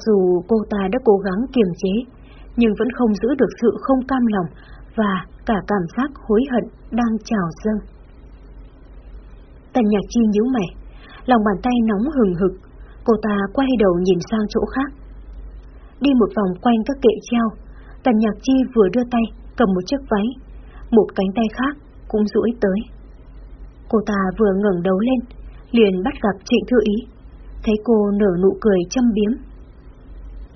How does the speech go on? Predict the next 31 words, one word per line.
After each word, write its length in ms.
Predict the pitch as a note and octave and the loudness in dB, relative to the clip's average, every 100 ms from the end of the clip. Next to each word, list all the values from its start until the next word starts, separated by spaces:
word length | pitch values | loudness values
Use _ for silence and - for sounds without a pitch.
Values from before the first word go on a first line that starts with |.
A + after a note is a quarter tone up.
| - - - - | -20 -20 -20 -4
"Gu 140 | A3 G#3+ | 2 4
của 140 | G3 - | 2 2
cô 180 | G#3 G3+ G3+ | 4 4 4
với 100 | A#3+ | 2
tôi 220 | G3+ F#3+ | 4 4
đúng 120 | F3+ B3+ | 4 2
là 80 | G3 | 2
giống 180 | F#3+ G#3 | 2 2
nhau 160 | A#3 G3 | 2 2
thật 120 | G3 F#3 | -2 -2
đấy." 160 | G3+ B3+ - - - - - - - - - - - - - | -2 -2 -4 -16 -20 -20 -20 -20 -20 -20 -20 -20 -20 -20 -6
Hai 160 | C4 B3 | 0 2
người 220 | A#3 F#3+ F#3 | 4 4 2
liếc 140 | C4 B3 | 0 4
nhìn 180 | G3+ E3 | 4 4
nhau, 200 | G#3 G#3+ G3+ - - - - - | 0 0 -4 -14 -20 -20 -10 -2
mỗi 160 | A#3 | 0
người 280 | D4+ B3+ G#3+ F#3+ | 2 4 4 4
cầm 100 | A3+ F#3+ | 2 2
một 60 | F3+ | 2
chiếc 160 | C#4+ D4 G3+ | -2 -2 0
váy 140 | G3 A3 D4 | 0 0 0
cùng 160 | B3 F#3+ E3+ | 2 2 2
kiểu, 200 | A3 F#3 D#3+ - - - | 2 2 0 -12 -8 0
bước 160 | C#4+ D4+ | 0 2
vào 100 | G#3 - | -2 0
phòng 160 | F#3+ F3 | -4 -2
thay 100 | A3 | 0
đồ. 160 | F#3+ D#3+ - - - - - - - - - - | 0 -2 -6 -20 -20 -20 -20 -20 -20 -20 -20 -4
Hai 200 | A#3+ A3+ | 0 2
người 260 | G#3 G3 | 4 4